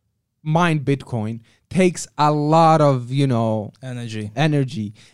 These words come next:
Speaker 1: And there isn't, he was talking about unsustainable ways of mining Bitcoin, and there is no battery technology to make it sustainable or, or make it, uh, kind of, like, environmentally friendly.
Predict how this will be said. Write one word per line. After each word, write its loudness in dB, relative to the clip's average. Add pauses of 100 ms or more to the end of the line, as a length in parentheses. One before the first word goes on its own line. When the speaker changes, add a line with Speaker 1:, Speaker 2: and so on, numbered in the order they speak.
(120)
Speaker 1:
And -2
there 6
isn't, 0 (320)
he -2
was 0
talking 0
about 0 (760)
unsustainable 0 (380)
ways 2
of -2
mining -2
Bitcoin, -2
and -4
there 2
is -2
no 2
battery -2
technology -2
to -6
make -4 (340)
it -4
sustainable -2
or, 4
or 6
make 2
it, 0
uh, 2
kind -2
of, -4
like, 0
environmentally 0
friendly. -4